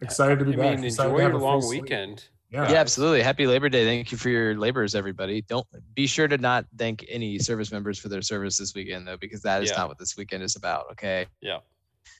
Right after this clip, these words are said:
Speaker 3: You know, they will be, they,
Speaker 2: Don't
Speaker 3: that's
Speaker 2: give
Speaker 3: what
Speaker 2: it to
Speaker 3: Memorial
Speaker 2: us.
Speaker 3: Day was for. That's what, uh, Fourth of July was for. Not, not this. Okay.
Speaker 2: That's
Speaker 3: So
Speaker 2: what
Speaker 3: just
Speaker 2: Flag Day is for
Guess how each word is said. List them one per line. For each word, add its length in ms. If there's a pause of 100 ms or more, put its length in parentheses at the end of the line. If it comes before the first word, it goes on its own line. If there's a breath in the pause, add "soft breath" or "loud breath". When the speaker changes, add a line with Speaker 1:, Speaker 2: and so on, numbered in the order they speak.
(100)
Speaker 3:
You 100
know, 240
they 100
will 60
be, 80
they, 160
Speaker 2:
Don't 140
Speaker 3:
that's 180
Speaker 2:
give 80
Speaker 3:
what 60
Speaker 2:
it 20
to 60
Speaker 3:
Memorial 280
Speaker 2:
us. 60
Speaker 3:
Day 40 (320)
was 80
for. 500
That's 240
what, 180 (100)
uh, 220 (100)
Fourth 240
of 60
July 220
was 180
for. 320 (440)
Not, 440 (640)
not 240
this. 380 (100)
Okay. 280 (220)
Speaker 2:
That's 120
Speaker 3:
So 60
Speaker 2:
what 80
Speaker 3:
just 160
Speaker 2:
Flag 180
Day 180
is 120
for 340